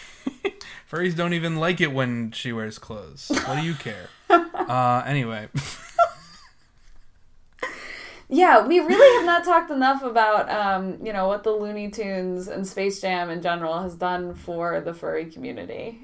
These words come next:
Speaker 2: Um,
Speaker 1: Right.
Speaker 2: which
Speaker 1: Yeah, we
Speaker 2: is
Speaker 1: can have another
Speaker 2: not a
Speaker 1: episode
Speaker 2: lot.
Speaker 1: about that. We did that whole thing with Disney,
Speaker 2: We did.
Speaker 1: you know, I think,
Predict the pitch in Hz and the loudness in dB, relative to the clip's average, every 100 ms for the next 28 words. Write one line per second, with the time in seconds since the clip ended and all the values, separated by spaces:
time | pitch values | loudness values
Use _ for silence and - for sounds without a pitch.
0 | - - 185 - 98 107 208 123 113 110 | -16 -12 -12 -12 -14 -16 -12 -8 -8 -8
1 | - - - 185 127 160 - 139 139 123 | -12 -16 -10 -8 -4 -4 -4 -2 -2 -2
2 | 117 110 160 147 131 107 117 113 110 - | -4 -4 -2 -2 -2 0 0 -2 -8 -6
3 | 156 170 208 190 156 156 147 135 120 120 | -4 0 2 2 2 0 0 -2 -2 -4
4 | 117 220 226 214 123 110 110 107 113 - | -2 4 4 4 0 -2 -8 -10 -12 -10
5 | 120 110 | -10 -10